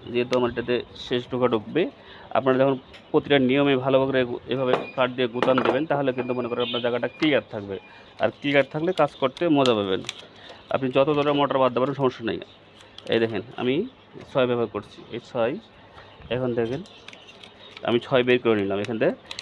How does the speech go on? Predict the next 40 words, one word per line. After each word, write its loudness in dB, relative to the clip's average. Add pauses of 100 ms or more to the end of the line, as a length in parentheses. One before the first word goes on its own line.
(100)
যতক্ষণ 4
আমার 4
পাকটা 4
এখানে 0
না 4
আসবে, 0
তখন 0
ছয় 4
কিন্তু 2
পূরণ 6
হবে 2
না, -6
তাহলে 2
আমি 2
ছয় 4 (100)
বের 2
করে 0
নিলাম। -4
এই 4
একই 2
নিয়মে 4
আমি 2
আবার 4
কী -8
করলাম, 0 (100)
একটা -10
টিউব 0 (600)
এখানে -2
নিয়ে 4
নেবো। -4 (420)
এটা 0 (100)
সম্পূর্ণ 2 (120)
হিটপ্রুফ 2
বানাবো 6 (100)
মোটরটা 4 (580)
এবং 2 (1500)
ওয়াটারপ্রুফ। 4 (540)
এই 4
দেখেন, 0 (1160)
এই, 4